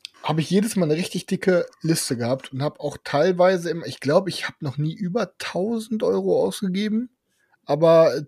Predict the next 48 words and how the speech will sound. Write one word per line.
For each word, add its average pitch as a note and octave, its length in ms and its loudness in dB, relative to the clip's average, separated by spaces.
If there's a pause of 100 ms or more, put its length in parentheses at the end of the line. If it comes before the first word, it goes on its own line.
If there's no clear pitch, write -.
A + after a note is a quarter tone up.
(120)
ging G3 200 0
auf F3 140 6
jeden F3 100 -2
Fall F#3+ 100 4
schon F3+ 340 -2
öfter F#3 280 0
mal E3+ 140 0
in F3 200 0
die D#3+ 140 0
Richtung. B2 600 -4
Ich - 80 -20
glaub, D#3+ 160 2
vielleicht F#3+ 240 6
hab A3 80 4
ich - 140 -4
einmal G3+ 220 4
einen F#3 60 2
Taui F#3 240 4
ausgegeben F3 380 0
in D#3+ 100 -4
dem D#3+ 180 2
Jahr, D3+ 200 4
wo D#3+ 60 -2
ich - 80 -8
mir D3+ 120 -2
das A2 100 -4
All-In D3 360 0
von, C#3+ 240 -4
äh, C3 160 0
Cloudspire C3+ 500 -2
da A#2 60 -2
mitgenommen B2 380 -4
hab. - 160 -6 (540)
Ähm, D3+ 300 2 (320)
aber D#3+ 420 4 (220)
was D#3+ 160 2
ich E3+ 60 -4
damit E3+ 220 2
sagen E3+ 280 4
wollte, C#3 220 0
ist, D#3+ 220 -6
ich - 140 -8
habe C#3+ 240 -2 (200)
dieses G3 340 -2
Jahr F3 140 2
auf C#3 160 -2
meiner C#3+ 200 -2
Liste, D#3+ 480 0